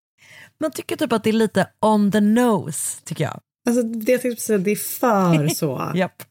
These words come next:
Speaker 2: Titta på mig.
Speaker 1: Men det var inget så bra förstås. Ehm, och i samband med detta så inleder han också sitt välgörenhetsarbete med The Folieri Foundation och han och Anne vaccinerar barn och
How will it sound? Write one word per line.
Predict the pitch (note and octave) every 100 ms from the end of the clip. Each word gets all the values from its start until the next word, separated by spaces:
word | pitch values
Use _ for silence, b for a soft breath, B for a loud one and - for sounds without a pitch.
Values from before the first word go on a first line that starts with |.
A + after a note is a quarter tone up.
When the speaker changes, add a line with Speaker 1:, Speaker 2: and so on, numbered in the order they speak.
| -
Speaker 2:
Titta | A3+ A#3
på | A3 A3+
mig. | A3+ F3 D3+ D#3+ B -
Speaker 1:
Men | B3+
det |
var | B3
inget | G3
så | E3+ A#2+
bra | F2
förstås. | - - C#2+ - -
Ehm, | G3+ F#3+ F#3 F#3 F3+ F3 F3 -
och | G#3 -
i | C4+
samband | B3+ B3 G3 D#3+ D#3+
med | D#3+
detta | D#3+ - G#2
så | -
inleder | F3+ E3+ D3+ D3
han | E3+
också | C#3 - D3+ C#3+ C#3+
sitt | E3+
välgörenhetsarbete | E3+ G#3+ G#3 F#3+ F#3+ G3 F#3+ B3+ C4+ - B3
med | A#3+ A#3
The | G#3+
Folieri | A3+ G3+ D3+ D3
Foundation | D3+ C#3+ C#3+ D3 D3
och |
han | C#3 C3+
och | -
Anne | G#2 D#2+ C#3+ B B B -
vaccinerar | D#3 - C#3+
barn | C3 G#2 F2+ C#3+
och | C3